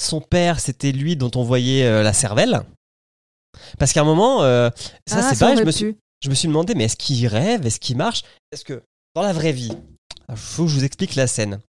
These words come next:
Speaker 1: Donc, il trouve personne pour le prendre en stop, et il marche sur une route de campagne, et puis il tombe sur un accident.
Speaker 2: Ah
Speaker 1: Où
Speaker 2: oui,
Speaker 1: il y a
Speaker 2: il y a
Speaker 1: la
Speaker 2: ça
Speaker 1: police,
Speaker 2: aussi.
Speaker 1: où il y a une femme qui pleure parce qu'elle a l'air d'être, euh, une rescapée d'un accident, et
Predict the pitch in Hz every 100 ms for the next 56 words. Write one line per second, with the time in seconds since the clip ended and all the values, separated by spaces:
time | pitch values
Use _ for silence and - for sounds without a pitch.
0 | - _ _ _ 147 151 202 - 240 -
1 | 208 185 240 240 190 160 - 214 160 -
2 | - - - - - 131 127 220 - -
3 | 151 156 220 151 - 107 107 151 170 -
4 | _ _ _ _ 139 - - 214 - 127
5 | 196 131 - _ - - 151 143 196 -
6 | - 113 - _ _ _ _ _ _ _
7 | _ _ - - - - 233 262 285 127
8 | 123 220 147 127 190 269 202 - - _
9 | _ - 220 175 156 143 135 123 120 -
10 | 156 151 - 135 139 147 151 127 113 -
11 | 107 113 113 107 104 - - 98 92 92
12 | 90 95 101 104 110 - 110 127 110 104
13 | 110 - 123 247 285 - - - _ -
14 | 170 233